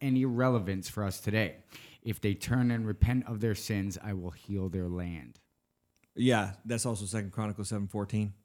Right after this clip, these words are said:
Speaker 2: Um, I, I think that it has somewhat of a, um, a relevance and somewhat not. But be careful that you don't apply, uh,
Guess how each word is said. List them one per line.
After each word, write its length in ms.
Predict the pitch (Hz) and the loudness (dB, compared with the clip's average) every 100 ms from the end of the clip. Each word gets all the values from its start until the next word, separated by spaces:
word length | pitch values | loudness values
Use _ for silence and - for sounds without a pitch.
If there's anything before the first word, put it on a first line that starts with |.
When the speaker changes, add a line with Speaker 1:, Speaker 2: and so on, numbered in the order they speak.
| _ | _
Speaker 2:
Um, 440 | - 101 95 92 92 - - - - - _ - | -4 -2 0 -2 -4 -12 -20 -20 -20 -20 _ -4
I, 280 | 175 240 277 - | 0 0 -2 -6
I 80 | 269 | -8
think 300 | - 403 - | -6 -6 -4
that 140 | 381 | -2
it 100 | 214 | -2
has 300 | 143 190 175 | -2 -4 -2
somewhat 580 | - - 214 277 262 240 | 0 0 0 -2 -2 -4
of 200 | 156 190 | -4 -4
a, 260 | 190 190 165 | 0 -2 -2
um, 520 | 147 151 156 156 147 - 101 139 - _ _ _ _ _ _ - - | -2 -2 -2 -4 -6 -8 -8 -8 -12 _ _ _ _ _ _ -12 -6
a 60 | |
relevance 680 | 131 143 151 143 165 - - _ | -2 0 0 0 -2 -2 -8 _
and 140 | 120 117 | -2 0
somewhat 440 | - 143 135 - | 0 0 0 -2
not. 320 | 107 101 82 - - _ - _ - | -2 -4 -4 -8 -20 _ -20 _ -8
But 160 | 120 | -4
be 100 | 123 | -2
careful 380 | 160 202 185 170 | -2 -2 -2 -2
that 160 | 147 131 | -4 -4
you 60 | |
don't 360 | 117 127 123 120 - | -2 2 2 2 -6
apply, 640 | - - 120 117 110 104 - _ _ _ - | -10 -4 0 2 2 0 -6 _ _ _ -6
uh, 400 | 98 87 80 | -4 -2 -4